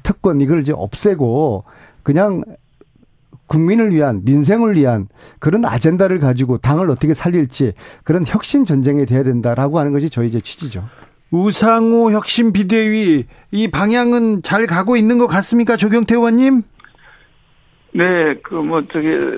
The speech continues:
Speaker 3: 어, 상대 당에 대해서는 제가 뭐 이렇게 하자, 저렇게 하자고 하기엔 좀 어려운 상황이고요.
Speaker 2: 네.
Speaker 3: 다만, 어, 저희들의 사례를 좀 성공 사례를, 성공 사례라고 해야 될지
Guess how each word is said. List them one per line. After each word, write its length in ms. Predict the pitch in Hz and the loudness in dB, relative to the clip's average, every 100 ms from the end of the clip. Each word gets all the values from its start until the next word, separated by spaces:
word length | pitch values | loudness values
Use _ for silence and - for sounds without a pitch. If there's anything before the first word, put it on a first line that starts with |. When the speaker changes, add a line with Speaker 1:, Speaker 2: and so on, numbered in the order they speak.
| - | -6
Speaker 3:
어, 320 | - 131 135 131 | -4 -2 -2 -4
상대 440 | - 151 180 190 | -4 -2 0 -2
당에 560 | 170 185 202 160 143 127 | -4 -4 -2 -2 0 -2
대해서는 440 | 127 131 127 143 | -2 -2 -2 -6
제가 220 | 117 117 123 | -4 -2 -2
뭐 160 | 113 | -4
이렇게 320 | 117 139 - | -6 -6 -2
하자, 380 | 120 117 131 110 - | -2 -2 -4 -4 -4
저렇게 280 | 131 135 131 | -6 -6 -10
하자고 540 | 135 131 120 113 110 - _ _ | -4 -4 -2 -4 -4 -8 _ _
하기엔 320 | - 165 151 | -6 -2 -2
좀 120 | 135 | -2
어려운 360 | 160 180 170 131 | -2 0 -2 -4
상황이고요. 680 | 127 120 117 98 113 151 107 - | -6 -6 -6 -6 -4 -2 -2 -2
Speaker 2:
네. 440 | 151 165 214 277 | -2 0 -4 -8
Speaker 3:
다만, 600 | - 101 135 175 190 196 - - - - _ - | -6 -2 0 -2 -4 -10 -16 -20 -20 -20 _ -8
어, 180 | 117 120 - | -4 -4 -2
저희들의 720 | 214 240 233 190 180 185 180 | -2 -2 -2 0 0 -2 -4
사례를 800 | - 131 139 135 113 120 185 - - - | -6 -4 -2 -2 -2 -2 -6 -10 -16 -10
좀 340 | 127 120 - - - | -6 -6 -8 -16 -6
성공 320 | 139 135 160 | -2 0 -2
사례를, 500 | 151 123 127 135 127 - | -4 -2 -2 -2 -4 -6
성공 260 | 143 156 175 | -6 -6 -6
사례라고 480 | - 123 131 117 | -8 -4 -4 -4
해야 160 | 107 120 | -4 -4
될지 200 | 92 95 | -4 -12